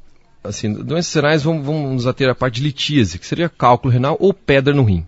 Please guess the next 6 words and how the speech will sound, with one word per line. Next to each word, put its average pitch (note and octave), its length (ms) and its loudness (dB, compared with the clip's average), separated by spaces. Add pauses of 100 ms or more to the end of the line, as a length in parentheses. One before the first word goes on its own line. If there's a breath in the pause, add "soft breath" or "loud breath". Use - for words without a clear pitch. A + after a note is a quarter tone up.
(160)
tá? A#2+ 200 0 (360 soft breath)
Extremamente C#3 500 0
comum B2+ 340 4
também, G2 380 -2 (100)
muito B2 460 0
comum. F#2+ 300 0